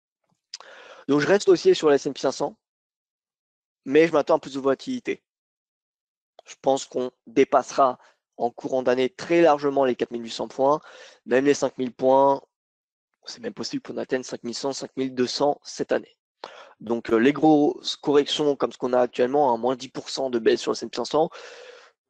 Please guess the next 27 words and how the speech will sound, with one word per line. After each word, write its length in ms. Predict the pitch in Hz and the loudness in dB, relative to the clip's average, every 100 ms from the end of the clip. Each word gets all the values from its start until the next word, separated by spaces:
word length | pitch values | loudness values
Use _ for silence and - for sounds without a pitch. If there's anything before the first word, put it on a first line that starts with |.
| _ | _
d'un 140 | - 117 | 0 0
point 140 | 131 | 0
de 60 | 127 | -2
vue 60 | |
moyen 220 | 131 120 | 0 0
long 120 | 113 110 | 0 2
terme, 280 | 147 147 - _ _ _ _ _ | 2 2 -4 _ _ _ _ _
c'est, 340 | - - - _ | -12 -10 -10 _
c'est 380 | - - - 120 | -16 -14 -8 -8
quand 160 | - 104 | -4 -4
même 220 | 131 123 | -4 0
des 80 | 117 | 0
retracements 520 | 110 113 113 131 127 | 0 -4 -8 -2 -2
assez 160 | 120 | 0
intéressants. 480 | 120 117 120 120 - _ _ _ _ | -4 -2 -4 -6 -12 _ _ _ _
Surtout 300 | - - 113 | -12 -10 -8
que 80 | 131 | 0
là, 80 | 135 | 0
techniquement, 640 | - - 117 123 131 147 _ _ - | 0 -10 -8 -2 0 0 _ _ -10
on 120 | 117 | -10
est 40 | |
sur 160 | 110 117 | -6 -6
un 40 | |
niveau 180 | 117 117 | -4 -4
de 60 | - | -6
prix 160 | - | -10
plutôt, 460 | - - 131 123 | -12 0 2 2